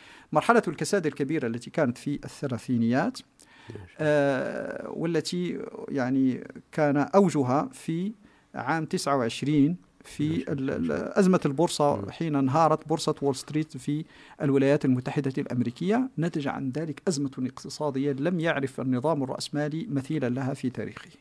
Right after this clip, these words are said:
Speaker 1: أزمة خطيرة جدا، يعني ملايين من العاطلين، أشياء خطيرة، تضخم خيالي إلى غير ذلك. هذا الكساد الكبير أدى إلى أن يعيد الغربيون النظر في هذا القانون الطبيعي.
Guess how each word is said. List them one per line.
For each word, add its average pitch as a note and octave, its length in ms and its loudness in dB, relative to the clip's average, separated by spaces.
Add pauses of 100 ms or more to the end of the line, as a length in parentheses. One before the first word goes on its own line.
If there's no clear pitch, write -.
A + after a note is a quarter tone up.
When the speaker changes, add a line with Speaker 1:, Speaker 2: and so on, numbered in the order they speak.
(400)
Speaker 1:
أزمة C#3 240 2
خطيرة A#2+ 400 -4
جدا، - 340 -16 (840)
يعني C#3 260 4
ملايين C3+ 540 6
من B2 160 4
العاطلين، B2 840 2 (120)
أشياء - 340 2
خطيرة، C#3+ 440 0
تضخم C3+ 840 0 (240)
خيالي D#3+ 520 2
إلى B2+ 100 0
غير - 160 -6 (140)
ذلك. - 140 -18 (540)
هذا A#3+ 220 8
الكساد F#3+ 460 6
الكبير C3+ 600 0 (120)
أدى G3+ 340 4
إلى F3 260 -4
أن F#3 340 -4 (220)
يعيد D#3+ 580 4 (580)
الغربيون E3+ 600 2
النظر F3+ 440 6
في D3 200 -2
هذا C#3+ 160 0
القانون B2 360 0
الطبيعي. - 500 -10